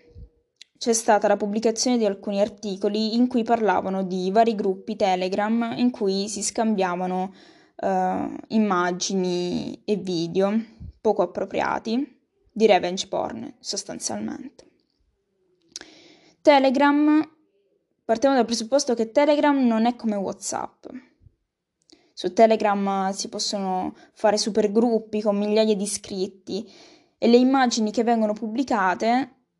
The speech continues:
non vengono controllate come su WhatsApp. Ci sono anche dei gruppi che si autodistruggono per evitare che ci siano persone che spiano, eh, quello che si scambiano su questi gruppi.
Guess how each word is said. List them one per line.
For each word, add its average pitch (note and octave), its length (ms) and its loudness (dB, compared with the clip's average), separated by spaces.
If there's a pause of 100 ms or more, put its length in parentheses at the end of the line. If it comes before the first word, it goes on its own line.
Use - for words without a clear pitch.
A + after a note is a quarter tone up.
non B3 260 4
vengono G3 380 2
controllate G3+ 640 -2
come - 200 -10
su - 140 -8
WhatsApp. - 580 -8 (880)
Ci - 160 -4
sono G3+ 140 2
anche A3+ 260 2
dei G3 140 0
gruppi A#3 460 -2
che G3+ 120 -2
si G3 120 -2
autodistruggono G3 1120 -2 (260)
per - 100 -8
evitare A3 540 4
che G3 240 -6
ci G3+ 160 -8
siano F#3 240 -6
persone G3 420 -4
che G#3+ 140 -6
spiano, F3+ 680 -4 (440)
eh, F3 600 0 (760)
quello G3+ 280 2
che F3 400 -2 (520)
si - 260 -4
scambiano F3+ 840 -2
su - 240 -14
questi - 300 -6
gruppi. - 600 -10